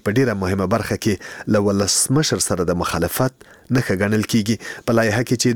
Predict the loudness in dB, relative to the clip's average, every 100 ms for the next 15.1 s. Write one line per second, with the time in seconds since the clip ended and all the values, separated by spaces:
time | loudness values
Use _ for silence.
0 | 2 0 0 0 0 0 0 -2 0 0
1 | 0 0 0 0 -4 -2 0 2 0 -2
2 | -8 -18 -4 -2 0 2 2 2 -2 -4
3 | -2 -2 0 0 2 0 -2 -2 0 0
4 | 0 0 -2 -2 -14 -16 -4 -2 2 2
5 | 2 0 -2 0 -2 -2 -2 0 0 0
6 | 0 0 2 -2 -4 -2 0 0 0 0
7 | 0 0 0 -2 -2 0 -2 -2 -4 -2
8 | -2 -2 0 0 0 0 0 -2 -20 -6
9 | -2 0 -2 0 -2 0 0 2 0 -2
10 | -6 -10 -2 0 0 -2 -2 -2 0 0
11 | 0 0 -2 -2 -2 0 2 2 2 0
12 | -2 -10 -2 0 2 2 2 2 2 0
13 | 0 -2 -2 -2 0 0 0 2 0 2
14 | 0 0 2 2 0 0 -2 0 0 0
15 | 0